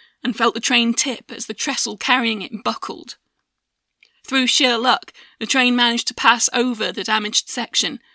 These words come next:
and once Lehman pulled the emergency cord, it came to a stop just a few car lengths clear. It was a busy length of track. There would be a train coming from North Station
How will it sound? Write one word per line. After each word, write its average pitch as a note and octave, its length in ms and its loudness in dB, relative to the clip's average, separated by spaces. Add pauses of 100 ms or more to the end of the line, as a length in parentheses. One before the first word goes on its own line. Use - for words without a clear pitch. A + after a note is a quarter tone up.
(300)
and A#3 140 -2
once B3 220 0
Lehman C4 380 2
pulled B3 220 -2
the A#3+ 100 -2
emergency A3+ 520 -2
cord, G#3+ 480 -4
it - 160 -8
came B3 300 0
to C4+ 140 -6
a A#3+ 40 -6
stop - 400 -4
just - 320 -6
a G3+ 60 -12
few A#3+ 400 -4
car A3 400 -2
lengths G3 440 -8
clear. - 460 -10 (2250)
It A#3 160 0
was A3+ 300 2
a A3 60 -2
busy A3+ 360 -2
length G#3 320 -8
of F#3 80 -14
track. - 500 -2 (560)
There A3+ 160 2
would A3+ 140 0
be A#3 140 2
a A3+ 40 6
train B3+ 360 2
coming A#3+ 280 0
from A3 200 -2
North A#3+ 240 2
Station G3+ 640 -4